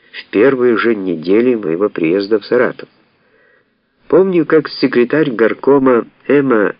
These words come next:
Рейновна Петерсон мне сказала:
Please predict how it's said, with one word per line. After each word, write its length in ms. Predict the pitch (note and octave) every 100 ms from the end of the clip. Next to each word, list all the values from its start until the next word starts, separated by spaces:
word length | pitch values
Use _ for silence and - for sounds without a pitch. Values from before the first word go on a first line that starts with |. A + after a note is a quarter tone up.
| _ _ _ _
Рейновна 880 | G2 G#2 C3+ A2 F#2+ E2+ E2 D#2 - -
Петерсон 720 | - C#3+ C3 - C3 C3+ B2+ - - _
мне 320 | - F#2 A#2+
сказала: 600 | A#2+ - A2 G2+ D#2+ D#2